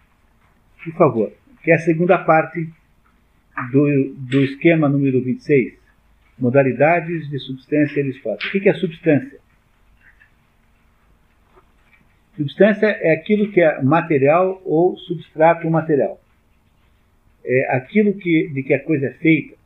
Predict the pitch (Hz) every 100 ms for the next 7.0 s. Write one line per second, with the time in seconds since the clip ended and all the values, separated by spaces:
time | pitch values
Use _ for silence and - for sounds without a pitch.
0 | _ 147 156 - 151 135 147 135 147 135
1 | 139 131 127 131 131 _ 107 - _ _
2 | - 120 117 - 147 165 - 135 127 -
3 | - - 143 160 160 - - - 120 156
4 | 135 117 131 135 135 139 151 - _ _
5 | _ _ _ _ 123 117 113 113 - 117
6 | 113 131 110 - 123 120 104 98 95